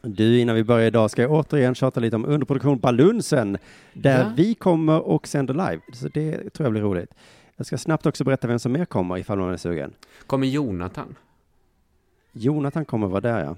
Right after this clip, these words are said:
Speaker 2: Ja,
Speaker 1: Eh,
Speaker 2: så
Speaker 1: han
Speaker 2: att
Speaker 1: har börjat höra av sig mer och mer nu.
Speaker 2: Jag har
Speaker 1: Det är
Speaker 2: sett det.
Speaker 1: jättetrevligt.
Speaker 2: Han säger, han skaffat ny surfplatta.
Speaker 1: Just det, så
Speaker 2: Så
Speaker 1: att han håller på att smsa mig. Men vi har det väldigt trevligt för första
Speaker 2: Jag
Speaker 1: gången på
Speaker 2: kände mig så himla dålig som var så här arg. Så har det varit att han,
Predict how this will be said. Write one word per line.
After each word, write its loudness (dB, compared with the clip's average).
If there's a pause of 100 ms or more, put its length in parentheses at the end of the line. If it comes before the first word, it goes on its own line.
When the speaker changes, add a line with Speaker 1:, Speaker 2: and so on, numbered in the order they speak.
Speaker 2:
Ja, -4
Speaker 1:
Eh, -6
Speaker 2:
så -4
Speaker 1:
han 0
Speaker 2:
att -8
Speaker 1:
har -2
börjat -6
höra -2
av -2
sig -6
mer -6
och -6
mer -6
nu. -
Speaker 2:
Jag -
har -6
Speaker 1:
Det -2
är -4
Speaker 2:
sett -6
det. -4
Speaker 1:
jättetrevligt. -4
Speaker 2:
Han -12
säger, -6
han -6
skaffat -12
ny -4
surfplatta. -8 (1300)
Speaker 1:
Just -2
det, -2
så -14
Speaker 2:
Så -4
Speaker 1:
att -4
han -2
håller 0
på -2
att -2
smsa -2
mig. -4
Men -6
vi -2
har -2
det -4
väldigt -4
trevligt -8
för -8
första -4
Speaker 2:
Jag 4
Speaker 1:
gången 4
på -
Speaker 2:
kände 0
mig 0
så -4
himla -2
dålig -2
som -6
var -4
så -8
här -6
arg. -4
Så -6
har -2
det -2
varit -4
att -8
han, -6